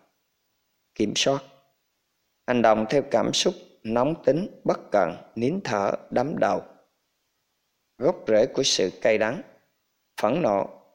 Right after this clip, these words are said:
thù hận, giận dữ, nhớ dai, trả thù, bạo lực, giết người. Bất an, rụt rè, nhút nhát, xấu hổ, bối rối,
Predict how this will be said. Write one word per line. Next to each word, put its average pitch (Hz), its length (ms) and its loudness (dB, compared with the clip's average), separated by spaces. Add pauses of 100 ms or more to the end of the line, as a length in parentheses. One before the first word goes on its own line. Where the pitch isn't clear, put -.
(120)
thù 104 280 2
hận, 92 240 -2 (280)
giận 101 320 0
dữ, 101 280 0 (520)
nhớ 120 380 2
dai, 113 360 0 (160)
trả 110 200 0
thù, 101 360 -2 (280)
bạo 101 220 0
lực, 107 200 2 (240)
giết 156 220 0
người. 101 240 0 (1400)
Bất 127 260 -2
an, 110 200 -2 (800)
rụt 120 200 2 (120)
rè, 110 220 6
nhút 135 220 0
nhát, 156 280 -2 (580)
xấu 131 300 4
hổ, 104 360 2
bối 127 180 4
rối, 131 280 2